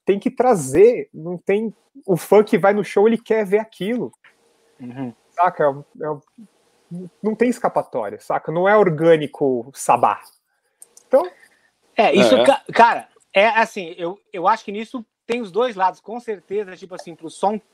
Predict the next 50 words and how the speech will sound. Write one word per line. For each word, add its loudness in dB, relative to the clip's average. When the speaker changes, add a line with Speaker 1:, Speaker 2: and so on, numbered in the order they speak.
Speaker 2:
que -6
o -2
Fernandão -2
faz, -4
os -16
caras 0
vão -14
dizer, -10
Não, -10
vamos -16
tocar -2
legal -4
pra -12
estúdio, -16
mas -8
ao -6
vivo -16
a -16
gente -18
vai -14
tocar -8
valendo -4
mesmo -14
e -20
vai -12
ser -12
isso. -16
Tipo, -2
a 4
gente 0
pode 0
citar -6
um -8
exemplo, -10
né? -14
O -16
Queen -6
era -6
uma -6
banda -6
em -8
estúdio -12
e -2
era -4
uma -6
outra -4
banda -6
ao 0
vivo, -12
né? -20